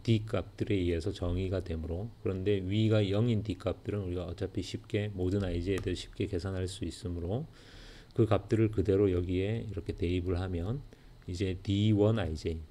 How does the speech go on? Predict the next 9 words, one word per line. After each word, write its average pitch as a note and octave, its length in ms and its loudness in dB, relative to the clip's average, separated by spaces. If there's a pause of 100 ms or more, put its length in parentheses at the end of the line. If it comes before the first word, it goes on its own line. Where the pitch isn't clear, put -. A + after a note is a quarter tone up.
그러니까 E2+ 240 -4
모든 G2+ 320 4
아이제이 F2+ 420 0
쌍에 F#2 340 -6
대해서 E2+ 520 -6 (220)
디원 G2 460 2
아이제이 F2+ 380 0
값을 G#2 460 -4
다 F2 320 -4